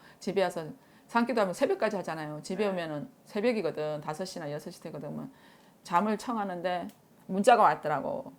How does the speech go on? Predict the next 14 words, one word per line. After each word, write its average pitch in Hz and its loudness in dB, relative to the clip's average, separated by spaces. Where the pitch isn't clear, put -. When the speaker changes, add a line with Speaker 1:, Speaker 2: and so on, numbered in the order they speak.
Speaker 1:
점점 165 -6
보고 151 -12
싶다고. 156 -8
나는 170 -2
남자인지는 185 0
몰랐어요. 151 -6
그때 147 -10
여자인 170 -2
줄 240 2
알았거든. 156 -8
근데 147 -10
아, 156 -4
제가 165 -6
좀 - -10